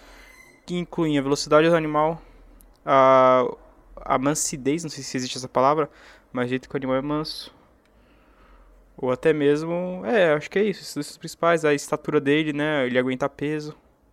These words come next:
Coitado do cavalo. Muito útil, muito, muito brabo, só que essa brabeza dele acabou puxando ele, porque assim, tem outros animais, porra, sei lá, tipo um gue-, guepardo.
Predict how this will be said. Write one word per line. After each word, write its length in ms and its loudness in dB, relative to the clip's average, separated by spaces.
Coitado 340 0
do 60 -10
cavalo. 420 -2
Muito 340 -6
útil, 420 -4
muito, 480 -4
muito 220 -10
brabo, 400 2
só 180 -14
que 120 -20
essa 160 -10
brabeza 400 -2
dele 160 -4
acabou 380 -8
puxando 400 -8
ele, 240 -2
porque 280 -4
assim, 260 -4
tem 100 -6
outros 160 -4
animais, 360 0
porra, 240 -4
sei 140 -8
lá, 80 -4
tipo 200 -16
um 260 -6
gue-, 200 0
guepardo. 580 -2